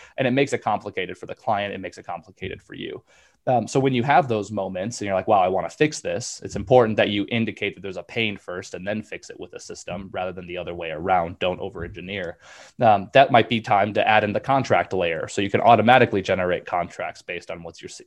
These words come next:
uh, in your C R M. Um, it also depends on how you wanna monetize your business. Um, the beautiful thing about speaking is naturally we have two audiences right out of the gates. You have your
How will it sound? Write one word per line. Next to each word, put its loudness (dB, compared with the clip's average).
uh, -12
in -12
your -12
C -14
R -8
M. -10
Um, 2
it 2
also 4
depends -4
on -2
how 0
you 4
wanna 6
monetize 2
your 0
business. 2
Um, 2
the -2
beautiful 4
thing 4
about 4
speaking 2
is -2
naturally 4
we 0
have 2
two 4
audiences 2
right 2
out 0
of -12
the -12
gates. -14
You -4
have -4
your -6